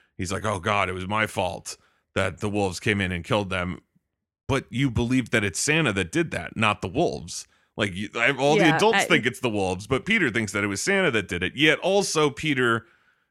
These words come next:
Speaker 1: feels it's his fault for letting wolves in that he
Speaker 2: <laughs>
Speaker 1: doesn't think did it. I don't know. Like,
Speaker 2: Yeah,
Speaker 1: it's,
Speaker 2: I
Speaker 1: there's weird circuitous kid logic, I guess. <laughs>
Speaker 2: Yeah.
Speaker 1: I like him having, like, the guilt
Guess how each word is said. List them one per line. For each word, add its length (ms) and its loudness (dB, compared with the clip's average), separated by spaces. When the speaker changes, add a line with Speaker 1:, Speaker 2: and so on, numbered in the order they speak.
Speaker 1:
feels 300 2
it's 160 -2
his 260 4
fault 440 0
for 100 0
letting 300 0
wolves 380 0
in 260 -6
that 200 2
he 140 -2
Speaker 2:
<laughs> 140 -4
Speaker 1:
doesn't 320 -4
think 280 -2
did 200 2
it. 180 -10
I 120 2
don't 120 6
know. 240 2
Like, 100 4
Speaker 2:
Yeah, 200 6
Speaker 1:
it's, 80 0
Speaker 2:
I 80 2
Speaker 1:
there's 260 2
weird 460 4
circuitous 600 0
kid 260 0
logic, 380 0
I 60 4
guess. 640 -2
<laughs> 100 -2
Speaker 2:
Yeah. 320 2
Speaker 1:
I 100 4
like 280 4
him 460 2
having, 340 0
like, 200 -4
the 100 -2
guilt 640 -4